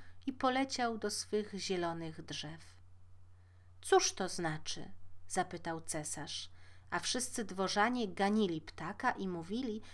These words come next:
że to niewdzięczne stworzenie. "Mamy przecież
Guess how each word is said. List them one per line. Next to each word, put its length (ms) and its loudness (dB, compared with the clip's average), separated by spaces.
że 140 0
to 120 2
niewdzięczne 840 6
stworzenie. 800 -2
"Mamy 380 10
przecież 540 2